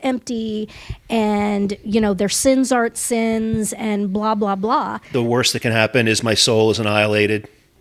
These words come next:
Speaker 1: Yeah, and their
Speaker 2: Yeah.
Speaker 1: soul annihilation and all that, absolutely. Um,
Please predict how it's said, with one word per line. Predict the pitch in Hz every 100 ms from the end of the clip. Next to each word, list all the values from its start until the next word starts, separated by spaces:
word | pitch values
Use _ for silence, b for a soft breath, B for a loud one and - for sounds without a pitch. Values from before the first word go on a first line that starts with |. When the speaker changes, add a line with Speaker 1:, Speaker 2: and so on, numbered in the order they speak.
| _
Speaker 1:
Yeah, | - 226 247 -
and | 226
their | 226 214
Speaker 2:
Yeah. |
Speaker 1:
soul | - 240 254
annihilation | 240 240 226 233 220 226 214
and | 208
all | 196 220
that, | 202 208 247
absolutely. | 208 - 226 214 208 262 B B B -
Um, | 240 233 214 214